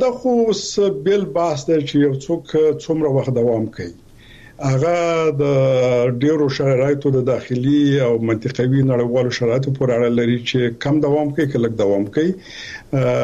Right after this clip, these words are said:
جمهوریت شل کاله دوام وکړ، طالبان تیر ځل پنځه کاله دوام وکړ. د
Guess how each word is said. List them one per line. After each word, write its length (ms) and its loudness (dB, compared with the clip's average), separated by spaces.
جمهوریت 480 0
شل 240 0
کاله 240 0
دوام 340 0
وکړ، 380 -2
طالبان 480 0
تیر 160 2
ځل 120 2
پنځه 200 2
کاله 160 0
دوام 340 2
وکړ. 320 0
د 180 2